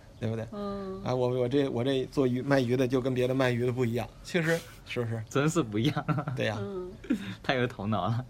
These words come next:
Speaker 1: 对呀，所以当时你在西藏也，也有机会遇到这样各式各样的人，
Speaker 3: 对。
Speaker 1: 比咱们内地，就是大家到那里啊，有的人会，就很多人都会不由自主的就，就会，就会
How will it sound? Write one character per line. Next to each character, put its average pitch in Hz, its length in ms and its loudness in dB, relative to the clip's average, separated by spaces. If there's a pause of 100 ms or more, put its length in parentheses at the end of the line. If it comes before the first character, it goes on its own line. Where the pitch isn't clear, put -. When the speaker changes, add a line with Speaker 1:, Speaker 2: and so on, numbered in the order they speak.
Speaker 1:
对 120 140 0
呀， 104 140 -4 (220)
所 - 160 -2
以 160 80 0
当 170 240 2
时 175 240 0
你 143 100 0
在 190 300 4
西 - 220 -2
藏 220 260 0
也， 135 100 0
也 156 360 0
有 240 120 2
机 135 140 -2
会 170 160 2
遇 160 100 2
到 143 140 4
这 135 140 0
样 117 260 -2 (100)
各 - 140 0
式 143 160 0
各 147 80 2
样 143 160 2
的 101 80 -6
人， 90 200 -8
Speaker 3:
对。 120 100 -8
Speaker 1:
比 117 100 -4
咱 117 160 2
们 160 120 0
内 175 140 4
地， 147 140 -2 (460)
就 160 140 0
是 175 140 2 (140)
大 180 120 4
家 208 140 6
到 190 160 4
那 185 160 2
里 110 100 0
啊， 104 140 -4
有 110 240 -4
的 131 100 0
人 143 240 0
会， 135 320 -2 (320)
就 147 100 -4
很 113 200 -2
多 185 160 4
人 139 160 2
都 139 120 0
会 135 200 0 (600)
不 170 80 2
由 165 100 4
自 165 160 0
主 101 180 -4
的 113 120 -2
就， 123 260 0
就 123 160 -2
会， 117 240 -4
就 127 160 -2
会 117 300 -6